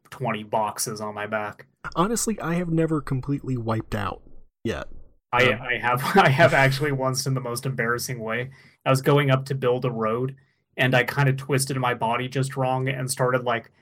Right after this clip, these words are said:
Speaker 1: going in circles with this
Speaker 2: <laughs>
Speaker 1: huge stack of boxes and I could not get it back under control and I completely fell off the platform and dropped everything.
Speaker 2: I did come pretty close once when I was, like, carrying two big material containers over to a truck,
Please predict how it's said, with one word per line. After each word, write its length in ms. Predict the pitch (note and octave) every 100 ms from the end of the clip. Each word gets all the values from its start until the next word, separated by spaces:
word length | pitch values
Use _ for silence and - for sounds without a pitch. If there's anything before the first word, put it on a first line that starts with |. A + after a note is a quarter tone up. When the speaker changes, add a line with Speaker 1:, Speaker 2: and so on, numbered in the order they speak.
| _ _ _ C#3+
Speaker 1:
going 380 | C#3 C3+ C#3
in 220 | C#3+ C3+ A#2
circles 840 | - - - A#2+ C3+ C3+ C3 C3+
with 140 | C3+
this 220 | C#3 C3
Speaker 2:
<laughs> 60 | -
Speaker 1:
huge 220 | C3 A#2+
stack 380 | - - B2 B2
of 160 | - -
boxes 420 | A2+ B2+ D#3+ C#3
and 120 | B2+
I 60 | B2
could 160 | C3
not 300 | C3 B2 C3
get 120 | C3+
it 80 | B2+
back 200 | A#2+ A#2+
under 180 | C3 A#2+
control 360 | C3 - C3 B2
and 80 |
I 40 | A#2+
completely 560 | B2 A2+ - C3 B2+
fell 320 | A2 - B2 B2
off 300 | B2 A#2+ -
the 80 |
platform 540 | C3+ - A2+ - A#2 A2
and 100 | G2+
dropped 300 | G2+ - -
everything. 340 | - C#3 C3 - _ _
Speaker 2:
I 60 | C#3+
did 260 | D3 G3+ -
come 160 | F#3+
pretty 260 | - D#3+ C#3+
close 380 | - C3+ B2+ C3+
once 200 | B2 -
when 120 | B2
I 20 |
was, 160 | A#2+ A#2
like, 160 | A2+
carrying 540 | - D3 C3+ B2+ A#2+ A#2+
two 240 | - A#2+
big 320 | A#2+ B2 B2
material 560 | A2+ - - A#2 A#2+ B2
containers 640 | - A#2+ B2+ B2 B2 A#2+
over 200 | B2 A#2+
to 160 | A#2 B2
a 60 |
truck, 420 | G#2+ - A#2 A#2+